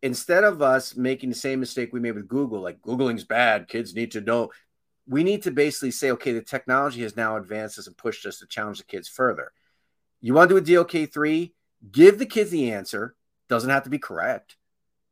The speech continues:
and tell them to justify why it's correct or incorrect, or ask what if. That's a D O K three. D O K four, let them go and make ex-, connections and extend their knowledge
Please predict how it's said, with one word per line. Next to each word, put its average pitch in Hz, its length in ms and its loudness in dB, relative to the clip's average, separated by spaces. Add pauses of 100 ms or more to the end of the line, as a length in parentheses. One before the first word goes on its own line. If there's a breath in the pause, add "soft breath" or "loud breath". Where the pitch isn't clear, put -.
(140)
and 131 180 0
tell 151 140 0
them 143 140 2
to 120 40 -12
justify 127 540 0
why 101 280 -4
it's 98 100 -12
correct 98 340 -10
or 95 60 -12
incorrect, - 640 -14 (240)
or 127 120 2
ask 120 280 -4
what 117 260 -4
if. - 380 -14 (240)
That's 123 220 0
a 123 40 -8
D 117 160 -4
O 113 80 -4
K 104 220 -8
three. 98 400 -14 (440 soft breath)
D 143 160 6
O 156 80 4
K 156 240 -6
four, 151 500 0 (220 soft breath)
let 120 360 2
them 147 220 -2
go 127 200 -2
and 123 140 -4
make 110 340 -8
ex-, - 400 -12
connections 104 760 -8
and 87 100 -16
extend 110 400 -10
their 104 100 -8
knowledge 92 540 -12